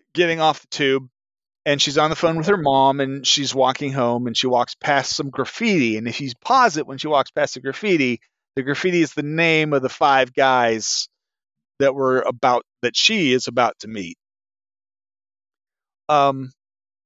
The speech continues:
she walks a little further into the neighborhood. She gets more and more nervous, and then she sees this gang. And the point of view jumps from the camera being on her as she's walking to the gang itself. And they seem to be kind of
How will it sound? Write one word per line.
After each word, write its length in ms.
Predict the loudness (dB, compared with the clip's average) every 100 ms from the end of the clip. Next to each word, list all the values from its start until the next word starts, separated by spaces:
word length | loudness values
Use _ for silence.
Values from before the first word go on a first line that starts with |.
| _ _ -4
she 120 | 0
walks 260 | 2 2 2
a 40 |
little 160 | -2 -2
further 360 | 0 0 2
into 180 | 0 -2
the 100 | -2
neighborhood. 720 | 2 2 2 2 4 4 2 -4 _ _
She 160 | -8 0
gets 200 | 0 0
more 220 | 0 2
and 80 | 2
more 180 | -2 -4
nervous, 560 | 0 4 6 4 2
and 160 | 0 0
then 120 | 0
she 140 | 0
sees 320 | -2 -6 -6 -6
this 180 | -10
gang. 320 | -8 -10 -10 -16 _ _ _ _ _ _ -8
And 80 |
the 60 | -6
point 240 | 0 0
of 80 | 0
view 140 | -4 -4
jumps 320 | 0 0 -2
from 520 | -8 -2 2 0 -2 -14 _ _ _ _
the 60 | -12
camera 340 | -2 -2 0
being 260 | 0 0 2
on 180 | 0 0
her 220 | 0 0
as 80 | 0
she's 220 | -4 -2
walking 540 | 0 0 0 -2 -2 -12 _ _ _ -8
to 120 | -4
the 80 | -4
gang 320 | 0 0 0
itself. 500 | -4 -4 -2 -2 -4 _ _ _ _ _ _ _ _ _ _ _ _
And 160 | -2 2
they 100 | 2
seem 260 | 2 0
to 60 | 2
be 160 | 0 0
kind 320 | 0 0 0
of 180 | -2